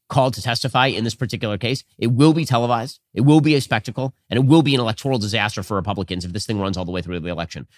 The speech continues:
I know there are a lot of Republicans who are in love with the idea that this is gonna backfire on Democrats, and that the attempt to, quote unquote, "get Trump" is going to lead to a revenge play by Trump that ends with a Republican in the White House. I'd love to see the poll data supporting that.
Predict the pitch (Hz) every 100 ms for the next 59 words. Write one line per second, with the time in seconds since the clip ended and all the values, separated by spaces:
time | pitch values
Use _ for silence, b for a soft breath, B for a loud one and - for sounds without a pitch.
0 | b 113 131 120 113 147 160 143 143 143
1 | 127 110 120 127 120 107 101 62 - _
2 | _ 120 131 131 120 110 120 - 139 117
3 | 101 101 95 80 55 - _ _ 113 120
4 | 123 107 151 151 131 104 123 107 104 90
5 | 127 - 117 123 - _ 120 123 127 113
6 | 107 135 123 82 - _ - 117 113 98
7 | 131 131 - 123 110 92 90 - 110 131
8 | - _ _ _ - 117 139 135 113 113
9 | 104 120 113 104 90 87 107 117 - _
10 | _ _ _ _ - 139 135 151 147 143
11 | 139 107 123 107 98 98 95 87 73 50